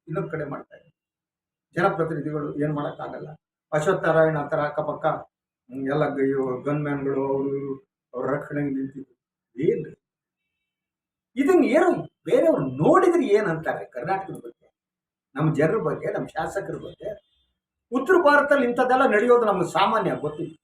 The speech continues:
ದೊಡ್ಡ ಪ್ರಶ್ನೆ ಅಲ್ಲ, ನಡೀತಾ ಉತ್ತರ ಭಾರತದಲ್ಲಿ ಇರೋದೇ ಹಾಗೆ. ನೀವು ಯು ಪಿ, ಮಧ್ಯಪ್ರದೇಶ, ರಾಜಸ್ಥಾನ್ ಮೊದಲಾದ್ರಲ್ಲಿ ಆ ರೀತಿ ಇದೆ. ಯಾಕಂದ್ರೆ ಅಲ್ಲಿ ಕಲ್ಚರ್ಡ್, ಕಲ್ಚರ್ ಏನಿದೆ, ಅವ್ರ ಕಲ್ಚರೇ ಬೇರೆ, ಅದು ಇನ್ನೊಂದು ದಿವಸ ಮಾತಾಡೋಣ. ಆದ್ರೆ ನಾವು ಕನ್ನಡಿಗರು, ನಮ್ಮ ಸಂಸ್ಕೃತಿ ಅದಲ್ಲ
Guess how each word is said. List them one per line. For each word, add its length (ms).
ದೊಡ್ಡ 180
ಪ್ರಶ್ನೆ 220
ಅಲ್ಲ, 120
ನಡೀತಾ 300
ಉತ್ತರ 200
ಭಾರತದಲ್ಲಿ 400
ಇರೋದೇ 220
ಹಾಗೆ. 240
ನೀವು 140
ಯು 240
ಪಿ, 180
ಮಧ್ಯಪ್ರದೇಶ, 640
ರಾಜಸ್ಥಾನ್ 540
ಮೊದಲಾದ್ರಲ್ಲಿ 600
ಆ 120
ರೀತಿ 260
ಇದೆ. 260
ಯಾಕಂದ್ರೆ 320
ಅಲ್ಲಿ 200
ಕಲ್ಚರ್ಡ್, 840
ಕಲ್ಚರ್ 420
ಏನಿದೆ, 640
ಅವ್ರ 140
ಕಲ್ಚರೇ 420
ಬೇರೆ, 240
ಅದು 100
ಇನ್ನೊಂದು 280
ದಿವಸ 180
ಮಾತಾಡೋಣ. 240
ಆದ್ರೆ 240
ನಾವು 240
ಕನ್ನಡಿಗರು, 440
ನಮ್ಮ 180
ಸಂಸ್ಕೃತಿ 500
ಅದಲ್ಲ 440